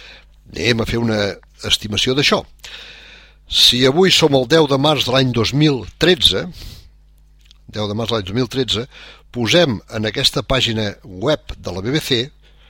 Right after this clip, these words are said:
aquesta de tres dobles uves, B B C, C O U K, barra news, barra word, i llavors guió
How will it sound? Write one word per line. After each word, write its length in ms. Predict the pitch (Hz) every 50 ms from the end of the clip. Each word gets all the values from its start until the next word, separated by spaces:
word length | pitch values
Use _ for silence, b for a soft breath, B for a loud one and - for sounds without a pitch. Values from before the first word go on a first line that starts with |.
| _ _ _
aquesta 400 | - - 85 - - - 78 80
de 80 | 80
tres 240 | - 92 92 82 85
dobles 320 | 95 85 87 85 82 104
uves, 260 | 135 143 127 117 101 85 87
B 80 | 82
B 80 | 80 -
C, 240 | - - 127 127 120 117
C 220 | - - 95 95 98
O 300 | 104 117 120 117 113 - - _ _ _ _ _ _ _ -
U 160 | - 98 -
K, 380 | - 107 104 113 113 113 - - _
barra 540 | - 78 87 104 113 113 101 98 101 92 90 - _
news, 540 | 98 98 113 120 120 117 113 - - - -
barra 400 | - 80 95 107 113 107 95 92 87 - -
word, 640 | 107 92 98 110 123 127 120 117 - - - _ - - B B B B B B B B B B -
i 80 | 104 101 98
llavors 380 | 104 98 104 107 104 98 85 85
guió 380 | 107 113 117 120 117 113 101